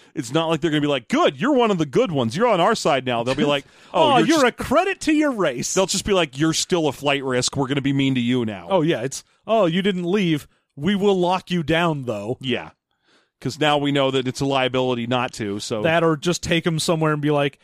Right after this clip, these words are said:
Speaker 2: "Yeah, we're gonna interrogate you and try and figure out where they went or what they're doing."
Speaker 1: Yeah, so it's better to go with the pack here. And he, he does the math, and he comes to the conclusion that, yeah, he's, he's kinda in.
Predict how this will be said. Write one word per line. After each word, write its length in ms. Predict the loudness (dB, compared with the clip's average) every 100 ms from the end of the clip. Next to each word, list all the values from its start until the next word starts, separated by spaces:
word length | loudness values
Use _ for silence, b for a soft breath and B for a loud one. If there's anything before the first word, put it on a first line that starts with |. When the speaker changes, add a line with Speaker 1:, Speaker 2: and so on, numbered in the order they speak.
| b b b
Speaker 2:
"Yeah, 240 | 0 2
we're 100 | 4
gonna 160 | 4 4
interrogate 720 | 2 0 0 2 2 2 0
you 160 | 2 0
and 100 | 0
try 200 | 0 0
and 100 | 0
figure 300 | -2 0 0
out 160 | 2 2
where 180 | 2
they 140 | 2 0
went 320 | 0 -2 -2
or 60 | -2
what 180 | 0
they're 120 | 0 -2
doing." 460 | 2 0 0 -6
Speaker 1:
Yeah, 260 | -4 -4 -4
so 280 | -2 2 2
it's 160 | 0
better 300 | 0 0 0
to 40 | 0
go 200 | 0 2
with 140 | 0
the 60 | -2
pack 300 | -2 -2 -4
here. 300 | -4 -2 -2
And 80 | -2
he, 180 | -4 -6 b b b
he 200 | -2 -2
does 320 | 0 0 0
the 80 | 0
math, 320 | 0 0 0
and 80 | -4
he 40 |
comes 240 | 0 -2 -2
to 60 |
the 80 | -4
conclusion 460 | -4 -2 -2 0 -2
that, 160 | -2
yeah, 220 | -2 -4 -6
he's, 240 | -6 -6 -6
he's 200 | -6 -6
kinda 340 | -2 -2 -2
in. 340 | -2 -6 -6